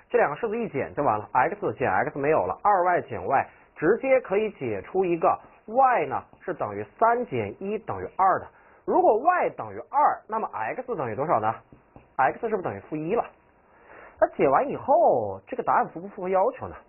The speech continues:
我们需要去看一下，我们的前提条件是不是 x 大于等于零，y 大于等于零了？你的这个 y 确实是大于等于零的，但是你的 x 等于负一，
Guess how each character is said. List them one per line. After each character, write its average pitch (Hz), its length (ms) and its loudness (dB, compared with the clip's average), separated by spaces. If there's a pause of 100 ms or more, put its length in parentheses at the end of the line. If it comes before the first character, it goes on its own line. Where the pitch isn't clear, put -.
(220)
我 127 100 0
们 120 120 -2
需 175 160 -2
要 170 80 4
去 170 100 -4
看 175 340 0
一 117 40 -6
下， 117 240 -4
我 180 80 0
们 208 80 2
的 240 60 2
前 185 460 2
提 247 200 0
条 151 200 0
件 185 140 0
是 170 80 0
不 160 60 0
是 113 60 0
x 151 200 0
大 214 140 6
于 160 40 -2
等 120 140 -8
于 - 20 -10
零 95 160 -8
，y 190 160 2
大 165 140 2
于 143 60 0
等 113 100 -4
于 90 40 -8
零 78 140 -12
了？ 98 140 -6 (400)
你 220 100 0
的 269 80 4
这 330 60 4
个 320 80 4
y 320 360 4
确 196 180 -6
实 143 140 -8
是 175 60 -8
大 170 200 2
于 147 40 -2
等 120 140 -10
于 98 60 -10
零 90 160 -12
的， 107 100 -6
但 269 160 2
是 269 80 -4
你 208 80 0
的 131 180 2
x 123 460 2
等 131 160 0
于 117 40 -6
负 202 180 -2
一， 226 200 0